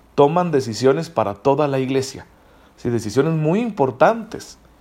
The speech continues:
porque es cuando van a dispensar a los paganos que creen en Jesús de la necesidad de pasar primero por el camino judaico, ¿sí? de, de tener que vivir todas las normas que vivían los judíos, ¿no? Bueno,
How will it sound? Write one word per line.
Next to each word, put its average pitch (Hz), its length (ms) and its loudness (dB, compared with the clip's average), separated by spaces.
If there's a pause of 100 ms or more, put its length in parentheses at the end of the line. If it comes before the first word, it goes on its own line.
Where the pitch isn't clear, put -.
(400)
porque 123 380 2
es 131 120 -2
cuando 151 400 4
van 143 180 4
a 147 60 0
dispensar 135 720 0
a 120 80 2
los 117 160 -2
paganos 131 560 2
que - 160 -10
creen 117 240 -2
en 131 80 -6
Jesús 151 540 -2 (400)
de 127 200 2
la 139 140 6
necesidad 120 640 2
de 160 140 -2
pasar 113 480 -4
primero 131 340 -2
por 120 140 -2
el 107 80 -6
camino 117 320 -2
judaico, 135 640 0 (720)
¿sí? 127 200 -4
de, 139 220 0
de 110 200 -2
tener 113 400 -2
que 143 120 0
vivir 135 380 -2
todas 135 220 6
las 123 140 4
normas 123 320 -2
que - 80 -4
vivían 117 240 0
los 127 100 -2
judíos, 135 460 0
¿no? 139 220 -10 (380)
Bueno, 127 360 2